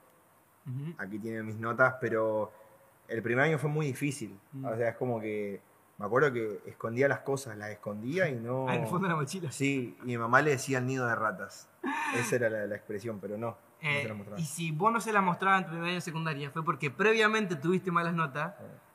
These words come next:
Speaker 1: y la reacción de ellos no fue agradable, evidentemente. Ninguna madre ni ningún padre está contento porque su hijo tenga calificaciones debajo del promedio. Y, y tiene que ver con esto, en, en el miedo de que tu hijo falle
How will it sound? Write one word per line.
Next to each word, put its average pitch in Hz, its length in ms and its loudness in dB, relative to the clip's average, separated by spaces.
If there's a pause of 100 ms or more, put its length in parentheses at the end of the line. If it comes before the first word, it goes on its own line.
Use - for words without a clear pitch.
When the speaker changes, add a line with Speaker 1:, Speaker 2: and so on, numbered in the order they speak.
Speaker 1:
y 170 80 0
la 165 120 8
reacción 160 520 4
de 202 80 4
ellos 208 180 0
no 185 140 4
fue 180 720 0 (720)
agradable, 151 760 8 (160)
evidentemente. 151 720 2
Ninguna 170 480 8
madre 190 400 12
ni 170 100 2
ningún 156 400 0
padre 170 300 6
está 156 220 -2
contento 160 760 -2
porque 135 300 -8
su 143 120 -10
hijo 143 200 -4
tenga 147 280 -6
calificaciones 131 680 -6 (180)
debajo 135 400 2
del 139 100 -2
promedio. 131 420 -4 (600)
Y, 123 420 -6 (100)
y 147 80 -8
tiene 208 220 0
que 220 80 0
ver 202 80 0
con 185 120 2
esto, 202 320 -2
en, 160 300 -2 (380)
en 151 140 0
el 151 140 2
miedo 214 580 4
de 180 120 2
que 156 80 -4
tu 147 220 -4
hijo 190 280 0
falle 202 720 4